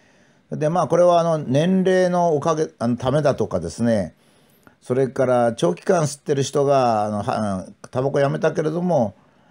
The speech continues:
えー、また復活してる、あの、復活じゃなくて、そこ、そういう人の肺がなってるんだっていうんで、そういう整理を私してみましたが、もう全然年齢なんか全く補正しても数が合わないですね。それから、まあ、あの、割合と食品なんかもですね、かなり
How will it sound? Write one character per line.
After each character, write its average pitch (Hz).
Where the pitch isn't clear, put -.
え 110
ー、 -
ま 120
た 143
復 -
活 160
し -
て 175
る、 160
あ 120
の、 120
復 -
活 117
じ 123
ゃ -
な 120
く -
て、 104
そ 131
こ、 120
そ 143
う -
い 151
う 143
人 160
の 151
肺 139
が 143
な 135
っ 135
て 131
る 113
ん 110
だ 98
っ 95
て -
い 117
う 113
ん 110
で、 98
そ 147
う 147
い 147
う 139
整 180
理 123
を 101
私 98
し -
て 123
み 113
ま 107
し -
た 87
が、 92
も 104
う -
全 165
然 180
年 170
齢 170
な 170
ん 147
か 98
全 113
く 160
補 123
正 165
し 139
て 160
も 113
数 185
が 110
合 110
わ 165
な 226
い 131
で 95
す 90
ね。 214
そ 147
れ -
か 143
ら、 139
ま 156
あ、 143
あ 139
の、 131
割 147
合 165
と 160
食 156
品 196
な 196
ん 180
か 131
も 104
で 92
す 92
ね、 117
か -
な 185
り 110